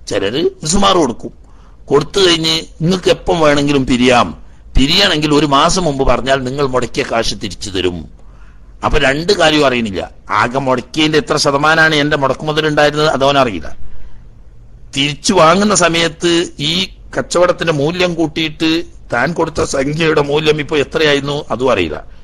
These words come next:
ഇവൻ അമ്പതിനായിരം കൊടുത്തു, അതിന് മാസത്തിൽ രണ്ടായിരത്തി അഞ്ഞൂറ് കിട്ടിക്കൊണ്ടിരുന്നു. ഒരു കൊല്ലം അല്ലെങ്കിൽ രണ്ടു കൊല്ലം കഴിഞ്ഞു, ഇവൻ തിരിഞ്ഞു പോവുകയാണെന്ന് പറഞ്ഞപ്പോ അവന്റെ അമ്പതിനായിരം കൊടുത്തു. ഇന്ന് അതുവരെ വാങ്ങി തിന്നത് മുഴുവൻ പച്ച പലിശ.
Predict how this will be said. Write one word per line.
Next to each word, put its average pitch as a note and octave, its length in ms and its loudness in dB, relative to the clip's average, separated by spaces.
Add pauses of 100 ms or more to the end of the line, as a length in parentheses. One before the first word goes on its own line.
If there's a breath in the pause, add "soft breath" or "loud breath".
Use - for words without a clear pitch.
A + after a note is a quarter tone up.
(240 soft breath)
ഇവൻ D3+ 280 0
അമ്പതിനായിരം E3+ 520 2
കൊടുത്തു, D3+ 460 -2 (380)
അതിന് A2 220 -2
മാസത്തിൽ D#3 440 2
രണ്ടായിരത്തി D#3 360 2
അഞ്ഞൂറ് D#3+ 220 -2 (400)
കിട്ടിക്കൊണ്ടിരുന്നു. E3+ 800 -4 (640 soft breath)
ഒരു B2 140 -2
കൊല്ലം F3 280 2
അല്ലെങ്കിൽ E3+ 360 0
രണ്ടു D#3 200 2
കൊല്ലം E3 300 2
കഴിഞ്ഞു, D#3 380 0 (320 soft breath)
ഇവൻ F3 320 2 (180)
തിരിഞ്ഞു D#3+ 240 0
പോവുകയാണെന്ന് D3 460 4
പറഞ്ഞപ്പോ C#3+ 300 0
അവന്റെ C#3+ 220 0
അമ്പതിനായിരം C#3+ 540 2
കൊടുത്തു. B2 280 0
ഇന്ന് A2 240 0
അതുവരെ C#3+ 340 4
വാങ്ങി C3+ 280 0
തിന്നത് B2+ 280 -4
മുഴുവൻ A2+ 300 0
പച്ച - 540 -4
പലിശ. - 380 2